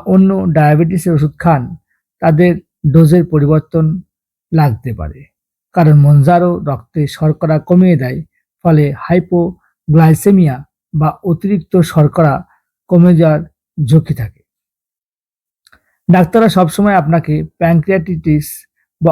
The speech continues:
অগ্নাশয় প্রদাহ বা গলব্লাডারের রোগের লক্ষণগুলোর উপর নজর রাখতে বলবেন, তাই ওষুধ চলাকালীন নিয়মিত ডাক্তারের সঙ্গে যোগাযোগ রাখা অত্যন্ত প্রয়োজনীয়। মঞ্জারো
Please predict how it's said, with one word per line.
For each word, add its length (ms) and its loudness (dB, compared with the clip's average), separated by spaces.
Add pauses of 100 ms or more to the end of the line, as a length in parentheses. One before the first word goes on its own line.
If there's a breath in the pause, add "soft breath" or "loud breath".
অগ্নাশয় 560 2
প্রদাহ 260 0 (300)
বা 80 -2 (160)
গলব্লাডারের 540 2
রোগের 260 0 (600)
লক্ষণগুলোর 720 2
উপর 180 -4 (280)
নজর 300 2
রাখতে 260 -6
বলবেন, 340 -10 (680)
তাই 120 0 (120)
ওষুধ 200 2 (100)
চলাকালীন 480 0 (480)
নিয়মিত 440 2 (180)
ডাক্তারের 400 -4
সঙ্গে 260 0 (760)
যোগাযোগ 480 2 (100)
রাখা 160 -2
অত্যন্ত 460 -2 (540)
প্রয়োজনীয়। 560 0 (1000)
মঞ্জারো 460 4